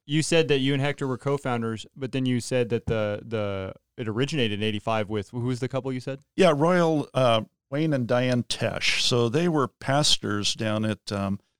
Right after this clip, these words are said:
Speaker 2: a Newport Mesa, um, church. And, um, I forget,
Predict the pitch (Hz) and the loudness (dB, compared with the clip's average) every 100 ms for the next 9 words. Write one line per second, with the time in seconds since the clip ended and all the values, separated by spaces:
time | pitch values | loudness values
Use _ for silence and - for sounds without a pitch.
0 | _ _ - 113 135 - 117 - - 113 | _ _ -4 0 0 2 0 0 -4 -2
1 | 107 - 104 98 90 _ - 98 87 92 | 0 2 2 0 -4 _ -12 -8 -6 -6
2 | - - 139 113 101 - - _ _ _ | -6 -2 0 0 -2 -6 -8 _ _ _
3 | _ _ 110 107 104 104 101 95 95 _ | _ _ -2 0 0 0 0 -2 -4 _
4 | _ _ _ _ _ _ - 117 135 120 | _ _ _ _ _ _ -6 -4 -2 0
5 | 139 | 0